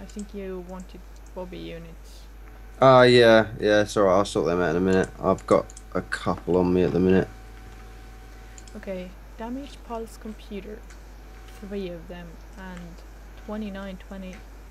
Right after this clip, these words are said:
Speaker 1: damage pulse modules, damage beam computer, <clears throat> and twenty-six modules. Okay, industrial technician I will need myself. Turret docking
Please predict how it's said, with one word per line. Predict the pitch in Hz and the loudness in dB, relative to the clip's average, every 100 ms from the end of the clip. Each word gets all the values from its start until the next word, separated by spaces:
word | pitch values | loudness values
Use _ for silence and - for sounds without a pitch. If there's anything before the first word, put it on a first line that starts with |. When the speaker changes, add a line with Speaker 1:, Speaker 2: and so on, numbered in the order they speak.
| - - - | -20 -20 -18
Speaker 1:
damage | 185 202 202 190 - - - - | -14 -12 -14 -14 -18 -20 -20 -20
pulse | - 190 185 - - - - 190 | -16 -14 -14 -16 -20 -20 -16 -12
modules, | 196 196 - 202 - - - - - - - - | -12 -12 -16 -18 -20 -20 -20 -20 -20 -20 -20 -14
damage | 202 196 170 - - - | -12 -12 -12 -16 -20 -16
beam | - 214 202 196 | -14 -10 -12 -12
computer, | 240 - 277 285 302 320 - - | -14 -14 -16 -14 -14 -16 -20 -20
<clears throat> | - - | -20 -8
and | 247 240 208 - - - - 190 180 | -8 -8 -12 -18 -18 -18 -18 -16 -16
twenty-six | - 196 190 - 202 196 - - - - 196 185 | -14 -14 -14 -14 -16 -16 -18 -20 -20 -18 -16 -14
modules. | 185 - 180 175 175 180 185 - - - - - - - - - - | -16 -16 -16 -16 -16 -18 -18 -20 -20 -18 -20 -20 -20 -20 -20 -20 -18
Okay, | - 185 | -18 -16
industrial | 175 196 - 190 - | -16 -16 -16 -18 -18
technician | 180 202 202 - 180 | -20 -18 -18 -18 -18
I | 175 175 175 | -16 -16 -16
will | 170 170 175 | -16 -16 -18
need | 175 - | -18 -18
myself. | 175 175 - - 254 294 302 - - - - - - - - - - - - - - - - - - - - | -18 -18 -20 -18 -16 -16 -18 -20 -20 -20 -20 -20 -20 -20 -20 -20 -20 -20 -20 -20 -20 -20 -20 -20 -20 -20 -20
Turret | - 240 240 226 214 - | -16 -12 -10 -10 -12 -14
docking | 202 196 - 196 | -14 -14 -16 -14